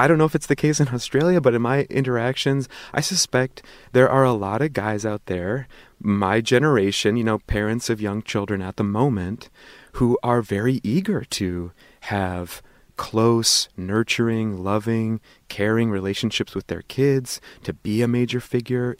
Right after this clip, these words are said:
in their children's lives, to be able to show that physical affection, to be there for them, to do the work, and really feel like you're succeeding as a parent. But a lot of those guys might not th-, think that they are part of some gender revolution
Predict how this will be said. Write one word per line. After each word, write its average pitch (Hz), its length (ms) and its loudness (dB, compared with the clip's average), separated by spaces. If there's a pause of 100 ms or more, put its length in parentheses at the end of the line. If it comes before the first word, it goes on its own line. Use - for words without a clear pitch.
in 120 340 0 (240)
their 110 140 -2
children's 123 560 -2
lives, 120 480 -2
to - 100 -8
be 90 220 -8
able 98 240 -2
to 90 300 -4 (240)
show 110 400 0
that 123 160 -2
physical 117 400 -4
affection, 113 440 -4
to 98 60 -4
be 104 220 -4
there 123 140 0
for 120 120 0
them, 117 240 0
to - 120 -14
do 110 220 -2
the 117 140 2
work, 107 400 -6
and 98 160 -8
really 143 220 4
feel 120 240 0
like 95 180 -6
you're 98 100 -4
succeeding 90 760 -4 (500)
as 98 200 0
a 92 60 -2
parent. 95 640 0 (1160)
But 131 160 6
a 127 40 6
lot 123 180 6
of 147 60 4
those 131 180 6
guys 117 200 4
might 113 240 4
not 110 240 2
th-, - 300 -20 (260)
think 139 220 4
that 107 160 2
they 113 140 8
are 104 80 6
part 113 220 4
of 98 80 2
some 101 220 4
gender 104 300 6
revolution 98 720 2